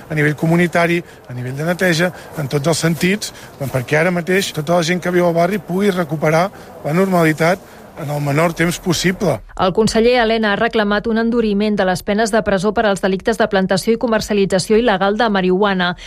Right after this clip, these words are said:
Speaker 2: Avui s'ha fet el funeral per les dues víctimes mortals i els dos ferits ingressats a l'Hospital Trueta, un nen d'onze anys i una noia de vint, continuen greus però evolucionen favorablement.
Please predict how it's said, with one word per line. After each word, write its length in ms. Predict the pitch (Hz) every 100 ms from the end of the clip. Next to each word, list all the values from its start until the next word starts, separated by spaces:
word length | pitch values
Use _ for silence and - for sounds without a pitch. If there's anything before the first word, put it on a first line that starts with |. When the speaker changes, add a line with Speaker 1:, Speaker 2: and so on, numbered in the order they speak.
| - -
Speaker 2:
Avui 340 | 165 180 226
s'ha 160 | - 180
fet 120 | 190
el 120 | 185
funeral 460 | - 190 175 190 269
per 100 | 208
les 160 | 185 175
dues 240 | 196 185
víctimes 400 | 185 165 185 180
mortals 540 | 170 170 185 202 262 - - -
i 120 | 196
els 140 | 170 165
dos 160 | 240
ferits 320 | - 202 220
ingressats 420 | 254 220 190 208 185
a 60 |
l'Hospital 420 | 180 - 185 202
Trueta, 380 | 190 190 185 247 269 -
un 180 | - 202
nen 200 | 196 185
d'onze 280 | 185 185 185
anys 240 | 180 180 -
i 120 | 220
una 160 | 202 180
noia 240 | 175 226
de 120 | 208
vint, 220 | 175 202 214
continuen 520 | 269 247 208 226 226
greus 300 | 196 190 196
però 240 | - 220
evolucionen 540 | 185 247 196 208 196 190
favorablement. 840 | 233 214 190 165 151 - - 180